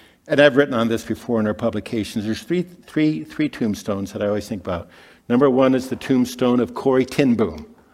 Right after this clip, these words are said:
up in the north part of Santa Ana, the, the wonderful Dutch lady that saved the Jews during World War Two. Later on became, a,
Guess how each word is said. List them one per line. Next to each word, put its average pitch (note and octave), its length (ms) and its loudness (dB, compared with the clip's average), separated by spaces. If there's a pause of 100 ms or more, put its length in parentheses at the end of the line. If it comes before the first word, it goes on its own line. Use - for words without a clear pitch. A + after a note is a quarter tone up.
(200)
up A#2+ 220 0
in G#2+ 80 -2
the G#2+ 80 -4
north A#2+ 320 0
part A2+ 200 0
of G#2+ 80 -2
Santa A2+ 360 -2
Ana, G#2 460 -4
the, G2 340 -4
the G#2 80 -6
wonderful A#2+ 440 0
Dutch A2+ 380 -2
lady G2+ 280 -4
that G#2 280 -4 (320)
saved B2 500 0
the A2 100 -2
Jews G2+ 580 -2 (240)
during G#2 300 -2
World G#2+ 220 -2
War G2+ 220 -4
Two. G2 420 -4 (800)
Later A2 220 0
on G#2+ 100 0
became, A2 420 -2
a, G2 240 -4